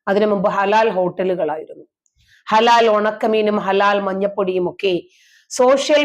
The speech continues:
മീഡിയയിൽ ശരിക്കും ചർച്ചയ്ക്ക് വിധേയമായി. ബ്രാഹ്മിൺസ് അച്ചാറുണ്ട്, നല്ല മാർക്കറ്റുമുണ്ട്, നല്ല രൂപത്തിൽ ആളുകൾ അത് വിൽക്കുന്നുണ്ട്, വാങ്ങുന്നുണ്ട് ഒക്കെ. പുലയൻസ് അച്ചാർ ഞാൻ കണ്ടിട്ടില്ല കേട്ടോ,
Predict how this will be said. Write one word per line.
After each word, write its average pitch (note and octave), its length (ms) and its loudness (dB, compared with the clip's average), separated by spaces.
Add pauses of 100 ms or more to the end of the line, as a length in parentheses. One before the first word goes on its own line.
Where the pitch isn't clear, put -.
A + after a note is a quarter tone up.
മീഡിയയിൽ C#4 520 2 (320)
ശരിക്കും G#3 520 0 (140)
ചർച്ചയ്ക്ക് F#3+ 540 -6
വിധേയമായി. E3 680 -6 (1200)
ബ്രാഹ്മിൺസ് D#4 640 4
അച്ചാറുണ്ട്, G#3 600 0 (600)
നല്ല A3+ 420 2 (160)
മാർക്കറ്റുമുണ്ട്, F#3+ 720 -4 (880)
നല്ല A#3 440 2
രൂപത്തിൽ G3+ 360 -2 (100)
ആളുകൾ F#3+ 320 0 (200)
അത് F3 180 -4
വിൽക്കുന്നുണ്ട്, F#3 580 -2 (200)
വാങ്ങുന്നുണ്ട് F3+ 520 -2 (180)
ഒക്കെ. - 180 -20 (1040)
പുലയൻസ് A#3+ 480 2
അച്ചാർ G3 240 -2 (100)
ഞാൻ F3 160 -8
കണ്ടിട്ടില്ല D3+ 480 -10
കേട്ടോ, - 180 -20